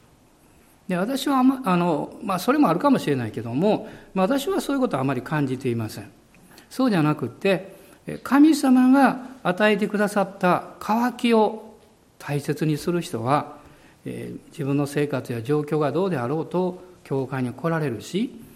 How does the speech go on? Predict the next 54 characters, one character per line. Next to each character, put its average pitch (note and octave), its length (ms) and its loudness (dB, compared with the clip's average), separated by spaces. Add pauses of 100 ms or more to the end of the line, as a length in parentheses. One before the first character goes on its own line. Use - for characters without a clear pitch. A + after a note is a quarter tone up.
(180)
ま F#3+ 100 -2
た F#3 160 -2
礼 C3+ 180 -2
拝 B2 220 -2
を A2+ 80 -4
大 A#2 240 -10
切 A#2+ 220 -8
に A#2 40 -4
な C3 120 -4
さ D3 140 -6
る B2+ 120 -6
し、 D3 240 -10 (400)
え、 C#3+ 100 -6
そ E3+ 140 -2
れ D#3+ 100 0
を、 C#3+ 280 -2
あ A#2+ 40 -10
の、 G#2+ 180 -10
信 D#3+ 220 0
じ C3 120 -4
て B2+ 100 -4
い A2 60 -8
ま G2 120 -12
す。 - 200 -10 (960)
え、 C3+ 240 -2
お C3+ 40 2
互 C3 260 -2
い - 20 -2
大 A#2+ 80 -6
人 C3+ 120 -2 (100)
の B2+ 80 0
方 A#2 200 -4
に、 A2+ 140 -6 (500)
「あ C3+ 80 0
な C#3 100 0
た C3+ 100 -4
も B2 100 -2
す C3+ 140 -6
ご D3+ 140 -2
く C3 100 -10
乾 D3+ 240 2
い D3+ 40 2
て D3+ 100 2
る C#3+ 80 2
み C#3+ 120 2
た C#3+ 140 0
い B2 100 -2
ね」 C#3 180 0
と - 220 -8
い A2+ 100 -4
う A2+ 40 -6
ふ A2+ 100 -8
う - 20 -6
に G#2+ 80 -8